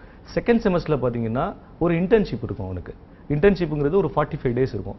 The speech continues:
Again, அஹ், ஒரு இண்டஸ்ட்ரியோட அவன் அசோசியேட் பண்ணியிருப்பான். அப்போ அந்த, அந்த படிப்பை முடிக்கிறதுக்கு முன்னாடியே நம்ம வேலைக்கு போகணும்னா என்ன தேவை அப்படிங்கிறது அவனுக்கு அந்த ஒன் இயர்லயே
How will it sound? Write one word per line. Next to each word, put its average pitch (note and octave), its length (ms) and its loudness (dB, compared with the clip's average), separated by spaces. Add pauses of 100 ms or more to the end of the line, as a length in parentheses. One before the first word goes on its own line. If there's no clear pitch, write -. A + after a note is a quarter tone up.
(260)
Again, G#3 380 4 (140)
அஹ், C#3+ 300 2
ஒரு D3+ 260 4
இண்டஸ்ட்ரியோட D3+ 400 2
அவன் B2+ 200 2
அசோசியேட் C3 320 -2 (100)
பண்ணியிருப்பான். G#2 300 -6 (300)
அப்போ C3+ 260 2
அந்த, B2 180 2 (100)
அந்த B2+ 240 0
படிப்பை F#3+ 440 2
முடிக்கிறதுக்கு E3 420 2
முன்னாடியே B2 680 -2 (320)
நம்ம D3 200 0
வேலைக்கு E3 500 0
போகணும்னா C#3+ 540 0
என்ன F#3 260 2
தேவை D#3 380 4
அப்படிங்கிறது B2+ 420 0
அவனுக்கு B2 260 -2
அந்த A2 320 0
ஒன் C3+ 140 0
இயர்லயே C#3 280 6